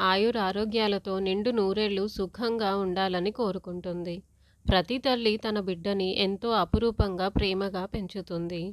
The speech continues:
అయితే ఇక్కడ ఒక అమ్మ భగవంతునికే తల్లిగా మారి ఎలాంటి ప్రేమానురాగాలు చూపించిందో తెలుసుకుందాం. అభవుడైన శివుని చూసి ఒక అమ్మ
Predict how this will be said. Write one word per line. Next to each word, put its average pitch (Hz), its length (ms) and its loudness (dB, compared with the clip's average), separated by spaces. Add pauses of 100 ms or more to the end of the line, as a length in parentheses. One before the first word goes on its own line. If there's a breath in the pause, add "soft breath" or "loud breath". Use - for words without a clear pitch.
(800)
అయితే 226 420 0 (160)
ఇక్కడ 233 420 -4
ఒక 240 260 -2
అమ్మ 185 300 0 (160)
భగవంతునికే 214 800 -2
తల్లిగా 196 520 -2
మారి 185 360 -2 (120)
ఎలాంటి 208 440 0
ప్రేమానురాగాలు 208 1040 -2
చూపించిందో 190 760 -4
తెలుసుకుందాం. 180 760 -4 (720 soft breath)
అభవుడైన 254 720 2
శివుని 214 560 -2
చూసి 196 520 -4
ఒక 202 240 -4
అమ్మ 190 300 -2